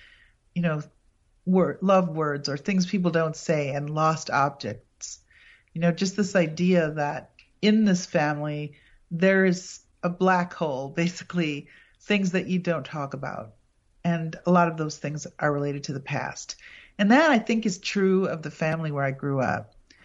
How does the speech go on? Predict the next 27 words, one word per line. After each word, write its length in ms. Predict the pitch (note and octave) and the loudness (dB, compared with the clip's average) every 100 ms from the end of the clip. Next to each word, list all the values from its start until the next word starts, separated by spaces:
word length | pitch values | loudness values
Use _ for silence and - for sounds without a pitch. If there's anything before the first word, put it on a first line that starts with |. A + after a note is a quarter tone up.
| - - _ | -20 -20 _
The 120 | F#3 G3 | 0 2
problem 520 | - C#4+ C#4+ D#4+ C#4 | 2 4 4 4 2
was 240 | G#3+ G3+ | 2 2
it 140 | G3+ F3 | -2 -2
wasn't 280 | G3 G#3 | -2 -2
a 60 | F#3+ | -4
complete 600 | F3+ F3+ - A3+ G#3+ - | -4 -8 -4 -2 -2 -2
picture. 540 | - A#2 - G2 - - _ _ _ _ _ _ G3+ | -6 -6 -6 -12 -12 -16 _ _ _ _ _ _ 0
And 140 | F#3+ | 0
so 200 | A#3+ A3 | 2 2
it 240 | G#3 G#3+ - | 2 -4 -2
showed 440 | - B3+ A3 F#3 | 2 4 2 -4
part 260 | - C4 C4 | -4 -2 -2
of 60 | |
the 60 | E3+ | -4
picture. 640 | - D3 - - F#2+ C#2 _ _ _ _ | -10 -14 -12 -10 -10 -10 _ _ _ _
In 120 | A3 A#3 | 0 4
order 240 | C4 D4 | 4 2
to 180 | C#4+ A3 | -2 -8
try 380 | - - F#3+ G3 | -6 0 2 2
to 80 | A3 | 0
show 260 | - F#3 | -2 -2
the 100 | F3 | -2
complete 500 | - D#3+ - F#3 F#3 | -8 -12 -6 -4 -4
picture 460 | - G#3 - A#3 A3+ | -6 -6 -4 -2 0
of 240 | - E3+ | -2 -2
what 380 | E3+ D#3+ - | 2 2 0